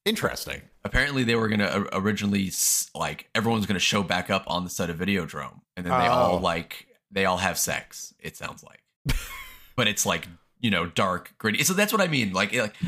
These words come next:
Speaker 2: yeah, Cronenberg is way more interested in, like, the, like, you know, he saw something as a kid. I mean, he literally says that here. Just like, "Cronenberg used to pick up American television studios from Buffalo late at night after Canadian stations had gone off the air,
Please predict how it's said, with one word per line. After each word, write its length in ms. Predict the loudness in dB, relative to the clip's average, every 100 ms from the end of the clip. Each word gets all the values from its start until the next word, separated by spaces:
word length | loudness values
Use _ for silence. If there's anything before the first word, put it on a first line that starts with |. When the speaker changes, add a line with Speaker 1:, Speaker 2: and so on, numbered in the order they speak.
| -6
Speaker 2:
yeah, 100 | -8 -10 -14 _
Cronenberg 420 | -2 0 2 2 2
is 140 | 2
way 100 | 0
more 180 | 2 2
interested 540 | 2 2 2 0 -2
in, 120 | 0
like, 360 | 0 -2 -2 -8 -20 -4
the, 160 | -2
like, 400 | 0 -2 -4 -6 -14 -20 _ _ -2
you 60 |
know, 40 | 2
he 140 | 4
saw 260 | 4 2 2
something 320 | 2 0 0
as 140 | 0
a 40 | -2
kid. 280 | 0 0 2
I 20 |
mean, 140 | 0
he 80 | 0
literally 320 | 2 0 0
says 260 | -2 -4 -4
that 200 | -6 -8
here. 280 | -10 -16 -18
Just 200 | _ -10
like, 340 | -6 -6 -8 -18 _
"Cronenberg 400 | 0 2 2 2
used 160 | 2 0
to 60 | -2
pick 180 | -4
up 80 | -2
American 400 | 0 2 0 0
television 480 | -2 -2 -2 -4 -8
studios 340 | -8 -4 -4
from 140 | -2 0
Buffalo 340 | 0 0 -2
late 240 | 0 2 0
at 80 |
night 240 | 0 0 0
after 260 | -4 -4
Canadian 420 | -6 -2 -2 -2 -2
stations 360 | -4 -6 -8
had 140 | -14 -4
gone 180 | -2 0
off 200 | 0 -2
the 140 | -4
air, 340 | -2 -4 -6